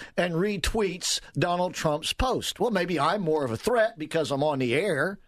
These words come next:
and doing what I'm doing right now, talking about deranged Jack Smith, the punk. By the way, where I came from, <clears throat> there's two things you don't want to be at all.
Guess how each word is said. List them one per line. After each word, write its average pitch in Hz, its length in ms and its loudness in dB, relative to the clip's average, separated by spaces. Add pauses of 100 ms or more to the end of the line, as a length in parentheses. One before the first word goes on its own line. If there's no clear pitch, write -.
(420)
and 139 160 0
doing 175 240 -2
what 160 100 0
I'm 156 140 2
doing 156 260 0
right 143 240 0
now, 165 520 0 (200)
talking 202 360 0
about 147 260 2 (140)
deranged 165 680 0
Jack 151 320 0
Smith, 156 460 -2
the 147 160 0
punk. 160 580 -2 (960)
By 165 220 2
the 180 60 -2
way, 170 200 2
where 135 160 2
I 175 100 0
came 214 300 -2
from, 220 400 0 (100)
<clears throat> - 100 -14
there's 151 240 0
two 262 300 0
things 190 400 0
you 190 60 2
don't 185 320 0
want 175 220 2
to 147 40 -4
be 175 340 -2
at 185 300 0
all. 135 540 0